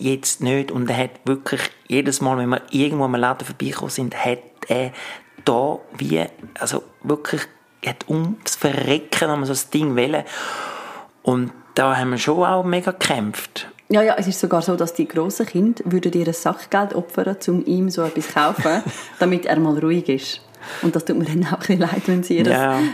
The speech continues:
Speaker 2: Sachgeld müssen opfern.
Speaker 1: Mit eben Faulheit meine ich aber auch zum Beispiel, dass man sagt, komm, wir gehen mit dem Auto ins Training. Ist ja easy, ist ja für mich easy und fürs Kind halt auch.
Speaker 2: Mhm.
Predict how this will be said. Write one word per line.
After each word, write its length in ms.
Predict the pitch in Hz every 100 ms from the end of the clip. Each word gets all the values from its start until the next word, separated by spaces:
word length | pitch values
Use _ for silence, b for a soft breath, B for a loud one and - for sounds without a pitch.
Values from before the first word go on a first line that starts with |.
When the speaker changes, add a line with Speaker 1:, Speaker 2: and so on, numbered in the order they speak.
| -
Speaker 2:
Sachgeld 440 | - - 170 - 190
müssen 160 | 196 175
opfern. 400 | 143 - 147 160 B B B 160
Speaker 1:
Mit 300 | 156 165 -
eben 220 | - 175
Faulheit 480 | - 175 196 160 147
meine 280 | 143 139 135
ich 60 |
aber 260 | 127 131 131
auch 100 | 131
zum 140 | 131 135
Beispiel, 420 | 123 - 135 127
dass 220 | 123 -
man 80 | 131
sagt, 360 | 131 131 123
komm, 300 | 117 - 139
wir 80 | 139
gehen 140 | 131 127
mit 100 | 120
dem 100 | 120
Auto 360 | 117 135 -
ins 160 | 131 -
Training. 500 | 123 120 117 110 101 113
Ist 140 | 113
ja 160 | 120 120
easy, 460 | 127 135 135 110 104
ist 140 | -
ja 60 | -
für 180 | - 120
mich 340 | 135 160 -
easy 400 | 151 151 151 151
und 240 | 123 120
fürs 280 | - 120 -
Kind 340 | - 120 123 123
halt 240 | 110 -
auch. 340 | - 113 110 107
Speaker 2:
Mhm. 260 | 202 247